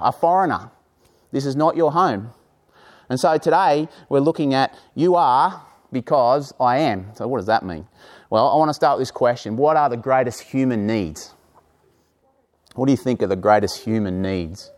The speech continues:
Maybe just throw something out there. Did someone say water? Yep. Air, oxygen, food.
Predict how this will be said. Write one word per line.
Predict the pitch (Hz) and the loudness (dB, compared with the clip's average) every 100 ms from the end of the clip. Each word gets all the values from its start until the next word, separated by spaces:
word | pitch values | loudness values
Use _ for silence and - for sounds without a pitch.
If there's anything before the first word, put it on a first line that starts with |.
| _ _ - | _ _ -4
Maybe | 135 | -4
just | 117 - - | -4 -4 2
throw | 107 | 2
something | - 98 | 0 -6
out | 98 | -6
there. | 80 - - 104 | -8 -14 -16 -12
Did | 98 | -8
someone | 110 104 | -6 -4
say | 104 | -4
water? | 95 117 160 - - - _ _ - _ - | -4 -4 -6 -14 -20 -20 _ _ -20 _ -2
Yep. | 113 - - _ _ _ _ _ _ _ _ _ _ _ | -2 -2 -14 _ _ _ _ _ _ _ _ _ _ _
Air, | 135 143 160 160 - | 2 4 2 -2 0
oxygen, | 160 - 160 165 180 175 - - - _ _ _ _ _ | 0 2 0 2 2 -2 -12 -20 -20 _ _ _ _ _
food. | 165 160 175 190 | 2 4 2 0